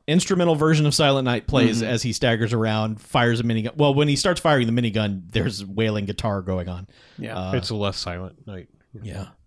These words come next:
Speaker 1: it is. It's very
Speaker 2: Yeah,
Speaker 1: loud.
Speaker 2: I guess before he's done this, though,
Speaker 1: Mm-hmm.
Speaker 2: Mickey Rourke and Danny Trejo finally decide to fight each other in a paint-filled area.
Speaker 1: That's a weird, like, hard cut. They are engaged in gunfire.
Speaker 2: It just kinda happens.
Speaker 1: Yeah,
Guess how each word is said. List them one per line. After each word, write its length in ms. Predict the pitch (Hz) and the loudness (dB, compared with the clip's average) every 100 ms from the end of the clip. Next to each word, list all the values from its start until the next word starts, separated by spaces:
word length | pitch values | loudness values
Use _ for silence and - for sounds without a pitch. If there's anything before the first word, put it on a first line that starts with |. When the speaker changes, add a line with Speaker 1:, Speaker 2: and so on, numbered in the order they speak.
| - | -14
Speaker 1:
it 120 | 98 | -10
is. 260 | 101 90 - _ | -10 -10 -16 _
It's 100 | - | -10
very 160 | 101 202 | 0 2
Speaker 2:
Yeah, 140 | 220 | 4
Speaker 1:
loud. 80 | - | 2
Speaker 2:
I 80 | 185 | 0
guess 180 | 240 233 | 0 0
before 540 | 180 - - 180 208 | -2 -2 0 2 2
he's 260 | 147 160 120 | 2 -2 2
done 240 | 143 131 | 2 4
this, 240 | 127 120 | 4 2
though, 400 | - 110 107 110 _ - | -4 -6 -8 -12 _ -10
Speaker 1:
Mm-hmm. 260 | 135 135 147 - _ _ _ _ _ _ _ - | -8 -6 -8 -10 _ _ _ _ _ _ _ -6
Speaker 2:
Mickey 240 | 160 151 | -4 -2
Rourke 360 | 135 139 135 - _ | 2 4 2 0 _
and 380 | 120 117 113 107 | -4 -4 -4 -4
Danny 200 | 120 113 | -2 -2
Trejo 500 | 104 117 107 104 101 _ | -2 -4 -4 -6 -8 _
finally 600 | - 117 110 107 101 - _ | -4 -4 -4 -8 -10 -16 _
decide 280 | 120 - 117 | -10 -4 -4
to 60 | 107 | -4
fight 200 | 135 120 | -2 -2
each 160 | 104 | -4
other 200 | 110 101 | -6 -8
in 140 | - 113 | -10 -10
a 60 | |
paint-filled 580 | 107 139 131 - 131 113 | -6 -4 -4 -2 -2 0
area. 360 | 110 107 101 - | -2 -4 -6 -12
Speaker 1:
That's 260 | 143 147 - | -2 -2 2
a 80 | 180 | 2
weird, 420 | 143 156 151 135 | 4 4 4 4
like, 300 | 123 123 117 | 2 2 0
hard 460 | - - 139 127 110 | -10 0 2 2 0
cut. 300 | - 127 - - | 0 2 0 -8
They 260 | 113 123 123 | 0 2 4
are 120 | 117 | 4
engaged 640 | 117 113 120 117 101 - - | 0 0 2 2 0 -6 -2
in 440 | 113 104 104 98 _ _ 156 | -2 -2 -4 -8 _ _ -4
gunfire. 560 | 135 113 110 117 208 196 | 0 0 -2 0 0 0
Speaker 2:
It 160 | 156 | 0
just 220 | 143 160 | 0 0
kinda 220 | - 156 123 | 2 2 2
happens. 400 | 131 110 104 123 | 0 -2 -4 -4
Speaker 1:
Yeah, 140 | 95 | -4